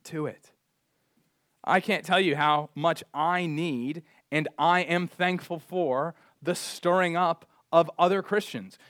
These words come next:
You never graduate to a point where you're like, "Well, I really don't need other Christians now." It just doesn't happen. Whether it's getting together with Scott to discuss baptism,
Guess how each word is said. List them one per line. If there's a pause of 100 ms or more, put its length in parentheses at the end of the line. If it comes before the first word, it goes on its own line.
You
never
graduate (380)
to
a
point
where
you're
like,
"Well,
I
really
don't
need
other
Christians
now." (320)
It
just (320)
doesn't
happen. (2000)
Whether
it's
getting
together
with
Scott
to
discuss
baptism,